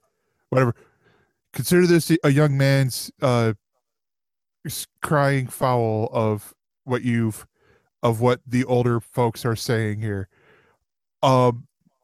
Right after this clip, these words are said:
<laughs> I just called you guys old.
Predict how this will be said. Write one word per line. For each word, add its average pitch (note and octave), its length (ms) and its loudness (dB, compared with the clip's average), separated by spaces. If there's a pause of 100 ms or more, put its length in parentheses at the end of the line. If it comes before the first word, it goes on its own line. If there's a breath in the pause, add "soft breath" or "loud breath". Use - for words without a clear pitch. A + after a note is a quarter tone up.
(140)
<laughs> - 420 -20
I F#3+ 460 2 (840 loud breath)
just B2 160 -6
called B2 160 -2
you B2+ 60 -10
guys D3 180 -6
old. - 380 -8